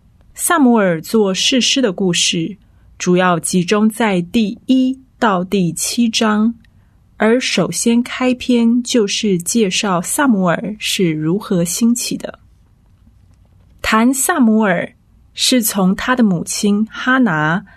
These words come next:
与他父亲以利加拿开始谈起。再一次，你有一个可以生育的妻子与一个无法生育的妻子。这是古代以色列允许你有两个妻子的原因，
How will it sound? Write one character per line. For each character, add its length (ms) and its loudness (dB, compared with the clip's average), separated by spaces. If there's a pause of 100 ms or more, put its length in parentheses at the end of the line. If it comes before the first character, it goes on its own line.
(260)
与 160 0
他 300 -4
父 200 -2
亲 420 0
以 140 2
利 220 0
加 240 -2
拿 320 0
开 240 -6
始 160 -4
谈 260 -8
起。 400 -8 (800)
再 240 0
一 80 0
次， 460 -2 (400)
你 180 4
有 200 0
一 120 0
个 260 0
可 280 -2
以 180 0
生 360 0
育 200 2
的 120 -2
妻 380 -2
子 380 -6 (400)
与 300 0
一 80 2
个 240 -2
无 180 -2
法 260 -2
生 420 -2
育 60 0
的 120 -4
妻 340 -8
子。 260 -10 (880)
这 160 -2
是 200 2
古 220 -2
代 240 0
以 100 -2
色 200 -2
列 280 2 (100)
允 200 2
许 240 -2
你 160 2
有 100 0
两 220 -2
个 140 -8
妻 320 -2
子 160 -6
的 100 -2
原 340 -2
因， 260 0